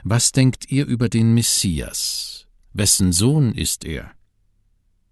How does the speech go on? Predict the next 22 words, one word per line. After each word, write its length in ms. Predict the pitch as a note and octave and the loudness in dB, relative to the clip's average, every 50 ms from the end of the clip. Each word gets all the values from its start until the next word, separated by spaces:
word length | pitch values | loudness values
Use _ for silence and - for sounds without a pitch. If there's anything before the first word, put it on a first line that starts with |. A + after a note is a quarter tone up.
| _ _ _ - - - - - - - - - - | _ _ _ -20 -20 -20 -20 -20 -20 -20 -20 -12 -4
Mit 200 | - G#2+ G2 - | 0 0 0 2
dieser 280 | - A#2 G#2+ F#2+ G#2+ G2 | 2 0 2 2 2 2
Frage 520 | - - - G2 F#2 F#2+ G2+ F#2 A2+ G2+ | 0 0 0 2 2 2 2 2 2 2
wollte 280 | G2 G#2 G2+ G2 - G#2 | 2 2 0 0 0 -2
er 200 | F2+ F2 F#2 F2+ | -2 -2 -2 -2
ihren 320 | F#2 F#2+ F#2+ G2+ G2 G2 | 0 0 2 2 2 2
Glauben 460 | F2 - F#2 E2 E2 F2+ F2+ - G#2+ G#2+ | 2 2 0 0 0 0 0 0 -2 0
an 120 | G2 F#2+ | 0 0
den 220 | F#2 G2+ G2 G2 | 0 2 4 4
Messias 640 | F#2+ F#2+ - - - - G2 F#2+ G#2 G2 F#2+ - - | 4 2 0 -2 -2 -2 -2 0 0 0 -2 -2 -6
prüfen. 580 | - - - - B2+ A#2+ A2 - - - - - _ _ _ _ _ _ _ _ - - - - - - | -8 -10 -8 -4 -4 -4 -4 -6 -8 -10 -12 -16 _ _ _ _ _ _ _ _ -20 -20 -20 -20 -4 0
Ihre 240 | C3 A#2 G#2 - - | 2 2 2 2 2
Antwort 480 | C3+ D#3 D3+ - - G#2 F#2 F2 - - | 2 0 0 0 0 0 0 0 0 -2
sollte 400 | - - A2 G#2+ G2+ - B2+ B2 | -2 0 0 0 2 0 0 0
zeigen, 440 | - - A2 F#2+ G2+ G#2+ A#2+ C#3+ | 0 0 0 2 2 2 2 0
ob 160 | C3+ B2+ - - | 0 -2 -4 -4
sie 120 | - A2 | -6 -4
ihn 220 | E2 A2 G#2+ G#2 G#2 | 0 2 4 4 6
nur 140 | G#2+ G#2 F#2 | 6 4 2
für 180 | - - F2+ | 0 0 0
einen 260 | F2 F2+ F2+ E2+ E2 | 0 2 2 2 2
Menschen 580 | E2 D#2 E2 F#2 F#2+ - - A#2+ A#2+ A#2 A#2 A2 | 2 2 0 0 -2 0 0 2 2 2 2 0